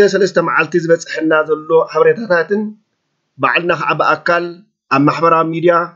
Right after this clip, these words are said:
ተለጢፎም ዝረኣናዮም ፅሑፋትን ቪድዮታትን ከም ዝሕብርዎ እቲ ፌደራል መንግስቲ ናይ ኢትዮጵያ ብኣብይ ኣሕመድ ዝም-፣ ዝምራሕ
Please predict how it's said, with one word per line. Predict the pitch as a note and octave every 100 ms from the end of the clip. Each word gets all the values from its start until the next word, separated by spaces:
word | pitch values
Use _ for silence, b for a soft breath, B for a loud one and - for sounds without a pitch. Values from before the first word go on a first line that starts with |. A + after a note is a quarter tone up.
| _ _ _
ተለጢፎም | D3 D#3+ D#3 G3 D3+ E3
ዝረኣናዮም | E3 E3+ D#3+ E3
ፅሑፋትን | D#3 D#3+ D3+ D#3 D#3 D3
ቪድዮታትን | D3 D#3 D#3 C#3+ D3+
ከም | D3 D3
ዝሕብርዎ | C3+ D3+ F3 D#3+ E3+ F3 - _ _ _ _ _ _ _ _ _ _ _ _ _ _ -
እቲ | D3 D3
ፌደራል | F3+ F#3 F#3+ F3
መንግስቲ | E3+ E3+ D#3+ -
ናይ | E3+ E3
ኢትዮጵያ | E3+ D#3+ - F3+ E3+ E3+ _ _ _ _ _ _
ብኣብይ | C3+ C#3 E3+ F3+
ኣሕመድ | C#3 C#3+ F3
ዝም-፣ | E3 E3+ D3
ዝምራሕ | D#3 E3+ D#3 F#3+